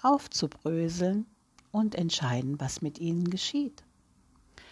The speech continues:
Er versteht es auch, unsere Sinneseindrücke zu formulieren und kundzugeben.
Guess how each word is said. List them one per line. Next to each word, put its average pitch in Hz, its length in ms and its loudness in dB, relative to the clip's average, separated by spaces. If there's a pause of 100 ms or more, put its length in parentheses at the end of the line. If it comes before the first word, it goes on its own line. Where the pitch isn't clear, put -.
(380)
Er 254 60 4
versteht 226 520 4
es 180 360 0
auch, 185 360 2
unsere 165 460 0
Sinneseindrücke 170 1040 0
zu - 180 -8
formulieren 147 1000 4
und 165 420 -6
kundzugeben. 156 1120 -6